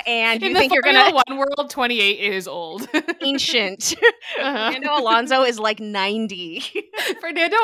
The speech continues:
Speaker 2: Alonso is crumbling as we speak. <laughs>
Speaker 1: Geriatric Formula One driver. I guarantee that's what they're gonna call him.
Speaker 2: Uh-huh.
Speaker 1: Um, but, um,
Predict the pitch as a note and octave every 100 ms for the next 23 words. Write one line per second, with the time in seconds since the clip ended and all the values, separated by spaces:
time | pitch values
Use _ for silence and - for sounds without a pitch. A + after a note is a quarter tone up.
0 | G#4+ F4+ C4 C4+ D4 D4 D4 - - -
1 | _ - C#4+ A#3 A#3+ A3+ G#3 F#3+ G3 G#3+
2 | A3 C4 - - C4 D4 - F#4 - F#4
3 | F#4+ B3+ B3+ F#4 A#3+ G#3 A3 - A3 G#3+
4 | G3+ F#3+ F#3 F3 F3 E3 E3+ D3 D3 D#3+
5 | F3 F#3+ F3+ F#3+ A3+ G4+ - - - G3+
6 | E3+ - D#3 D3+ E3 D3 - B3 _ -
7 | C4 C4 G#3 G3+ F3+ E3+ F3 F3 _ _
8 | _ _ _ _ _ _ F#3+ A#3+ G#3+ G3+
9 | - G3 G3 F#3+ F3+ F3+ G3